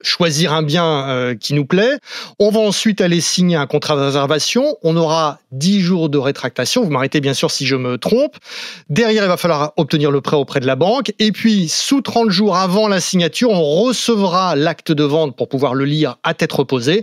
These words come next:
Et on va donc aller signer, évidemment, le contrat de vente chez le notaire.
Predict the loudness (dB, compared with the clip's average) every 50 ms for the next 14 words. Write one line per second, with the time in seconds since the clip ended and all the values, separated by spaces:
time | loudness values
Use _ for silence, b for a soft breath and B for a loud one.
0 | B B B B B B _ _ 0 2 2 2 2 2 2 2 2 2 0 0
1 | 2 0 0 0 0 -2 -4 -4 -2 0 0 0 0 0 -2 -2 -2 -2 0 0
2 | 0 0 0 0 -2 -2 -2 0 0 0 0 0 -2 -2 -2 -2 -4 -4 -4 -2
3 | 0 0 0 0 0 -2 -2 0 0 0 2 2 2 0 -2 -2 -2 0 0 0
4 | 0 -2 -2 -4 -4 -4 -4